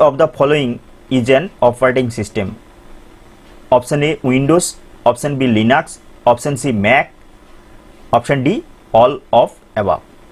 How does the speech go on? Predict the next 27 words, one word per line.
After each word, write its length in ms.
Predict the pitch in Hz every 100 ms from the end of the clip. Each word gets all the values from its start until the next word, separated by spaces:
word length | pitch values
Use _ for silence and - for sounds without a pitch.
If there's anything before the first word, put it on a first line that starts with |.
| - - - - - - - - -
তো 60 | 147
নিচের 220 | 160 208 202
কোনগুলির 420 | 180 185 190 196 190
মধ্যে 220 | 190 196 220 127
অপারেটিং 360 | 139 160 160 175 160
সিস্টেম, 280 | 165 180 233 370 - 143
উইন্ডোজ, 400 | 151 160 180 185 135 139
লিনাক্স, 340 | 147 160 - 127
ম্যাক 180 | 123 147 - -
প্রত্যেকটি 440 | 143 - 160 - 175 156
অপারেটিং 340 | 151 156 165 160
সিস্টেম, 280 | 160 - 196 294 - -
সেই 140 | 135 139
জন্য 140 | 170
অ্যান-, 180 | 131 123 -
অ্যান্সারটা 420 | 117 120 143 160 151
হবে 180 | 156 220 - - - 123
অপশন 240 | 123 147 143
ডি 100 | 139 226 - - - - - 117
all 140 | 139 156 - 113 127
of 100 | 202 - - - -
above। 240 | 98 - - - - - - - - - - - - - - - - - - - - - - - - - - -
বারো 160 | 123 170 208
নম্বর 180 | 208 196
যে 40 | 202
কোশ্চেনটা 340 | 123 - 135 113
আছে 140 | 101